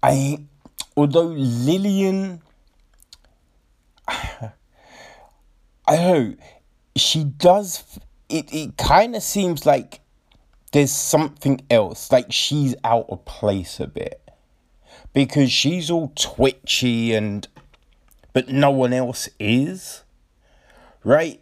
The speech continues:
And you don't get the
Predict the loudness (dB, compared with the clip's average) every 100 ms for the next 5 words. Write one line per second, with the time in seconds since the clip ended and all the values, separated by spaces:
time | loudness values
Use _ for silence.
0 | _ 0 2 2 2 0 -4 -10 -20 _
1 | _ _ _ _ _ _ _ _ _ _
2 | -20 -20 _ _ _ _ _ -4 0 0
3 | -4 2 4 4 -2 -12 _ -20 -20 _
4 | _ -6 0 0 0 _ _ _ _ _
5 | -20 -10 -2 -2